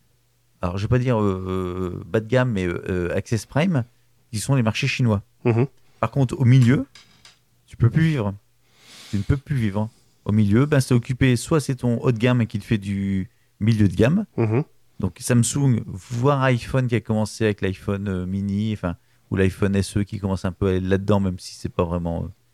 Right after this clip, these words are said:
Speaker 2: Ouais, je pense qu'ils vont pas
Speaker 1: C'est
Speaker 2: persévérer, je pense.
Speaker 1: Ouais, mais c'est du mil-, du milieu de gamme plus. En fait, ils offrent une alternative. Par contre, de l'autre côté, côté chinois, tu trouves tout,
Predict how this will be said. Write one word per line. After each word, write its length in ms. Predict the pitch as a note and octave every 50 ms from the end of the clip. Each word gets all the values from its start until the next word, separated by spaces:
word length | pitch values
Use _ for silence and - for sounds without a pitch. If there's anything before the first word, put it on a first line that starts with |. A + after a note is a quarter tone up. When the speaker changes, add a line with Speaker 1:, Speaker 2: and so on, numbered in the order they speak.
| - -
Speaker 2:
Ouais, 180 | A#2+ A2 G#2
je 60 | G#2
pense 200 | - - A#2+ A#2
qu'ils 120 | - - A#2
vont 120 | A2 A2
pas 120 | G#2+ A#2+ A2+
Speaker 1:
C'est 80 | - A#2+
Speaker 2:
persévérer, 400 | A#2 B2+ B2+ A#2 G#2+ G#2 G2 F#2+
je 100 | F#2 -
pense. 340 | - F2+ F2 - - - - _ _ _ _ _ _ _
Speaker 1:
Ouais, 160 | D3 D#3+ F#3 F#3
mais 80 | D#3+
c'est 140 | C3+ - D3
du 100 | C3+ C3
mil-, 480 | C3+ C#3 C3 B2+ A#2+ A#2+ - - A#2+ G#2+
du 140 | G#2 G#2+ G#2+
milieu 280 | A2+ B2 A#2+ A2+ A2+
de 60 | G#2 F#2+
gamme 220 | F#2+ A2+ B2 A#2+
plus. 260 | - D3+ C#3 - -
En 60 | A#2+
fait, 260 | G#2+ - B2+ - - -
ils 500 | A2+ G2+ G2 F#2+ F#2+ F#2+ F#2 F#2 G2 A#2+
offrent 220 | A#2+ B2 - A#2
une 100 | A2 G2+
alternative. 640 | F#2+ F2+ - G2+ F#2+ F#2+ F#2 - - F3 F3 D#3 - _ _ _ _ _ _ _ _ _ _ _ _
Par 140 | A#2 A2 -
contre, 360 | - C#3 C3+ - - - - -
de 160 | - F#2+ F2+ G2+
l'autre 160 | G2 F2+ -
côté, 240 | G2+ G2 - D3 C3+
côté 220 | - G#2+ F#2+ F#2+
chinois, 400 | F2+ - - G2 A2 C3+ E3+ G3+
tu 120 | - - A2+
trouves 260 | - - D3+ C#3 -
tout, 140 | - -